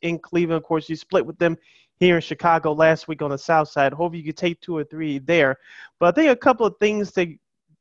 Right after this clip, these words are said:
that Sox fans should take out of the series against Boston.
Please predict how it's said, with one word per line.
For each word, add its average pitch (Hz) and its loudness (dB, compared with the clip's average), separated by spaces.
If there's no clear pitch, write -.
that 151 0
Sox 185 -2
fans 160 -6
should 151 -14
take 165 -4
out 143 4
of 139 -2
the 135 -6
series 143 -8
against 127 -10
Boston. 131 -6